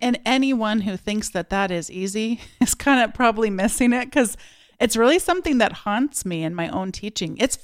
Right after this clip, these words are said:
very challenging to do that. And, and I, I just feel like it's a wrestling that we can never step away from. At least that's been my experience. Either that or I'm just terrible <laughs> at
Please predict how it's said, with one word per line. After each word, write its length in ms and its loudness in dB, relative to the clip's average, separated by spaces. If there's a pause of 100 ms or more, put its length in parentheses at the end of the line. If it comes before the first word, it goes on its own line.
(140)
very 340 -2
challenging 580 -4
to 120 -10
do 240 -4
that. 380 -2 (120)
And, 160 -2
and 120 0
I, 180 2
I 80 2
just 260 0
feel 120 0
like 100 -2
it's 160 -4
a 80 0
wrestling 540 -2
that 140 -2
we 100 -2
can 260 -6
never 560 -4 (460)
step 320 -6
away 340 -2
from. 380 -4
At 80 0
least 160 4
that's 120 2
been 140 2
my 140 2
experience. 400 -2
Either 160 4
that 200 6
or 40 4
I'm 100 0
just 160 -6
terrible 380 2
<laughs> 0 -
at 120 6